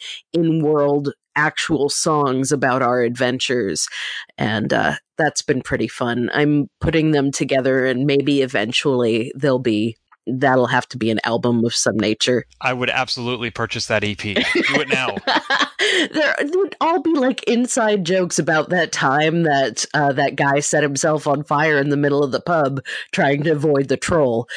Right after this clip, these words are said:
Speaker 1: I'm not sure that anyone will <laughs> want that except me.
Speaker 2: So it'll have a very limited audience, but it'll be worthwhile to create.
Speaker 1: I,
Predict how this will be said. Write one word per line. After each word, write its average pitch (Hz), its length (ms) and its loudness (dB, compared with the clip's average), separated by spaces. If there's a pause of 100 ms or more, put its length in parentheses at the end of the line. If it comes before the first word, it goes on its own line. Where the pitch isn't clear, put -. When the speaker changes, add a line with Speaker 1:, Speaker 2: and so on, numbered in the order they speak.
(720)
Speaker 1:
I'm 262 220 2
not 233 200 2
sure 175 180 2
that 147 180 0
anyone 139 380 2
will 120 140 0
<laughs> - 340 -2
want 339 240 0
that 160 260 0
except 214 500 0
me. 110 320 -2
Speaker 2:
So 240 300 -2
it'll 254 180 0
have 220 140 0
a 208 60 -4
very 180 180 -2
limited 139 320 -4
audience, 107 360 -2
but 143 180 -4
it'll 190 120 -2
be 180 120 -8
worthwhile 120 480 -4
to 110 80 -10
create. 90 480 -8
Speaker 1:
I, 214 400 0